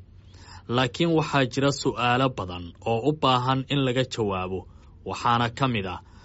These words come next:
nolosha dib ugu soo laabatay magaalooyinka waaweyn qaar ee dalka iyo xasiloonida la dareemay miyay hoos u dhigtay shaqo la'aanta dhalinyarada? Suuragalse ma tahay in casriga tiknoolajiyada maanta uu abuuray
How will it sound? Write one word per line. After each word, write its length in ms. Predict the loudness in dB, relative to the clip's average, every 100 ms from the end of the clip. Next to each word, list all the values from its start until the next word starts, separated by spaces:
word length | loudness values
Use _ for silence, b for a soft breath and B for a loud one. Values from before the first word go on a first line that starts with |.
| B
nolosha 540 | -8 -2 2 2 2 -2
dib 240 | 0 0 0
ugu 160 | 0
soo 220 | 0 0 2
laabatay 520 | 2 2 -2 -4 -2
magaalooyinka 800 | -2 0 0 2 2 2 -2 -2
waaweyn 540 | 0 2 2 2 0 0
qaar 220 | 0 2
ee 140 | 0 -2
dalka 440 | 0 0 -2 -10 -10 B B B -10
iyo 240 | -4 -4
xasiloonida 840 | 0 -2 0 0 2 2 2 0
la 160 | 0 0
dareemay 540 | -2 -2 0 0 -2 -4 B B B -8
miyay 300 | 0 2 2
hoos 280 | 2 0 0
u 80 | 0
dhigtay 320 | -2 -2 -4
shaqo 300 | -4 -2 0 0
la'aanta 440 | 2 0 0 -4
dhalinyarada? 600 | -4 -4 -4 -2 -2 -2 -6 -12 b b b b
Suuragalse 720 | -6 -4 -4 0 0 0 -2
ma 160 | -2
tahay 380 | -2 -2 0 0 -2 B B B
in 140 | -4 -2
casriga 480 | -2 -2 -2 -2 0
tiknoolajiyada 880 | -2 -2 0 2 0 -2 0 0 2
maanta 400 | 2 2 2 0
uu 180 | 2 2
abuuray 480 | 0 0 -4 -4